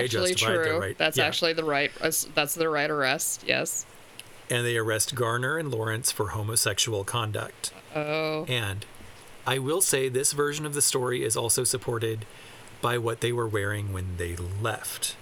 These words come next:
Speaker 2: Because Garner had pants, Lawrence had just his underwear,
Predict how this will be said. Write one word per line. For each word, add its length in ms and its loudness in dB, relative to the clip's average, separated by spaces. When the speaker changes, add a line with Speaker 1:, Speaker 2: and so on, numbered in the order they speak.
Speaker 2:
Because 480 0
Garner 400 0
had 300 -4
pants, 640 0
Lawrence 720 2
had 300 -2
just 220 2
his 120 0
underwear, 720 0